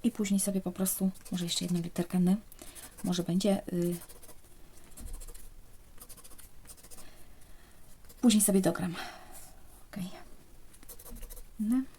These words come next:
N. Najwięcej nie mam. Także robię przerwę i potem do Was wrócę. Więc dokończę z Wami, kochani, szybciutko, bo lecę na obiad.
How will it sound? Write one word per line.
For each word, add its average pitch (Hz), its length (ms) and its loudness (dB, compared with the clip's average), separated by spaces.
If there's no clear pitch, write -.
N. 254 160 6
Najwięcej 185 360 4
nie 156 60 0
mam. 165 120 -6
Także 202 260 6
robię 226 180 4
przerwę 240 360 8
i 294 140 4
potem 220 220 4
do 196 100 6
Was 185 180 0
wrócę. - 240 -4
Więc 202 120 -4
dokończę 214 420 4
z 190 40 -4
Wami, 208 180 -2
kochani, 208 300 0
szybciutko, 220 500 0
bo 214 140 0
lecę 226 340 2
na 226 120 2
obiad. 214 500 -2